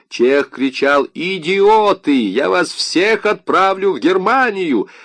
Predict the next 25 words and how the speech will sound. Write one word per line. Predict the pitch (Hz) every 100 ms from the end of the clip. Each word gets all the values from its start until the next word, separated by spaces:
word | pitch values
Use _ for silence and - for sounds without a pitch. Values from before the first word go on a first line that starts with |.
| - -
Часовой | - - 107 110
еще | 104 107 - 131 151
раз | 160 -
посмотрел | 156 160 156 151 156
в | 156
оконце. | 151 107 87 82 - 78 _ _
«Гестапо!» | 95 98 156 - - 92 80 - 85 - _ _ _ _ _
Этот | - - - 156
с | -
портфелем | - 165 - 139 139 147 170
уже | 104 110
приходил, | 110 - - 185 127 90 76
черт | - - - 139 95 80
бы | 80 85
их | -
побрал. | - 95 85 73 65 - - - -
Один | - 233 156
дает | 107 170 180
приказ, | 160 156 160 156
другой | 107 107 156 117
отменяет, | 101 101 147 147 135 107
а |
мы | 120 139
должны | 101 85 117
расплачиваться. | 107 - 95 87 82 - 82 - 82